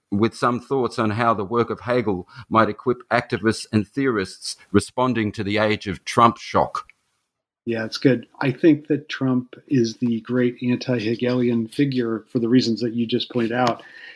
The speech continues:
Speaker 2: And he, I mean, he's in love with the friend-enemy distinction. He even has to try to create it out of a virus, which clearly has no enemy. And I, I, I think the virus is itself a Hegelian phenomenon because it's a point at which life is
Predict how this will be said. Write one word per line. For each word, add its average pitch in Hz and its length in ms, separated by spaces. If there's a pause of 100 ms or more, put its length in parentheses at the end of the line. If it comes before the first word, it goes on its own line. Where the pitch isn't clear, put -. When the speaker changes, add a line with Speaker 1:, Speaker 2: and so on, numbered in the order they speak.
(140)
Speaker 2:
And 127 200
he, 147 240
I 127 60
mean, 131 120
he's 131 160
in 117 120
love 120 260
with 113 180
the 120 80
friend-enemy 110 580
distinction. 110 500
He 139 140
even 143 180
has 147 200
to 143 80
try 135 200
to 131 100
create 127 440
it 120 160 (420)
out 131 100
of 120 120
a 113 80
virus, 120 540
which - 280
clearly 131 380
has 110 280
no 120 180
enemy. 120 420
And 113 100
I, 120 160 (400)
I, 160 160 (320)
I 131 80
think 196 300
the 139 80
virus 127 720
is - 180
itself 135 460
a 117 160 (100)
Hegelian 120 560
phenomenon 113 580
because 107 280
it's 123 120
a 131 60
point 131 300
at - 80
which 123 180
life 117 420
is 110 300